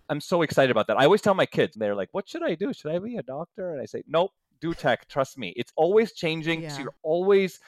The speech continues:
Speaker 1: learning and moving forward. You're never bored. There's always more to learn." And I think being at a company like Totogi, that's literally always at the front of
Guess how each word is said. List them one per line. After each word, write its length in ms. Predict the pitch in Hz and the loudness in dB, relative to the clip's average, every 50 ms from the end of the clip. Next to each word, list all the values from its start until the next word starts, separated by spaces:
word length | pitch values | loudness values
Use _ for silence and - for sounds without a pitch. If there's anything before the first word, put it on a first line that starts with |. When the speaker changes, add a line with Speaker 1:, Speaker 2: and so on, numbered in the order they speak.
| - - - _ - | -20 -20 -20 _ -4
Speaker 1:
learning 560 | 123 127 127 135 139 143 143 147 147 147 139 | -2 2 4 4 4 4 2 0 -2 -2 -4
and 100 | 123 123 | -4 -4
moving 280 | 127 131 139 143 143 | -4 -6 -4 -4 -6
forward. 400 | 131 - - 131 123 127 - 117 | -6 -4 -2 -2 0 0 -2 -4
You're 100 | 110 107 | -6 -10
never 340 | 110 113 120 131 139 147 160 | -8 -4 -2 -2 0 0 -2
bored. 380 | - _ 127 120 120 120 120 120 113 | -2 _ -2 2 4 2 2 2 0
There's 120 | 101 - - _ | -8 -10 -6 _
always 320 | 156 139 147 165 156 135 | -4 -2 0 -2 -4 -4
more 180 | 135 127 123 120 | -2 -4 -2 0
to 60 | 117 | 0
learn." 380 | 113 113 107 110 110 110 113 110 _ _ _ _ _ _ _ _ _ | 0 0 0 0 0 -2 -4 -10 _ _ _ _ _ _ _ _ _
And 100 | 135 139 | 0 0
I 60 | 147 | 0
think 260 | 135 - 202 175 - | 0 0 -4 -6 -6
being 300 | - 151 160 175 185 185 | -6 -4 -4 -2 0 2
at 80 | 175 151 | 2 2
a 40 | 143 | 2
company 320 | - 151 139 139 156 156 | 0 -2 -2 0 -2 2
like 160 | 147 139 131 | 2 0 0
Totogi, 540 | - 135 - 139 139 135 127 131 123 117 110 _ _ _ _ _ _ _ | 0 -8 -2 -2 -2 -2 0 -2 -2 -2 -4 _ _ _ _ _ _ _
that's 220 | - 131 - - - | -2 -2 -2 0 -2
literally 560 | 170 170 175 185 220 226 254 269 269 269 208 - _ _ _ | 0 4 6 4 4 4 4 -2 -2 -2 -6 -8 _ _ _
always 400 | 156 170 185 208 247 254 233 233 | 4 4 4 4 2 2 2 0
at 100 | 226 _ | -2 _
the 80 | - | -6
front 460 | - - - 175 175 170 196 214 - | -12 -10 -2 0 0 0 0 0 -2
of 100 | 202 151 | -2 -2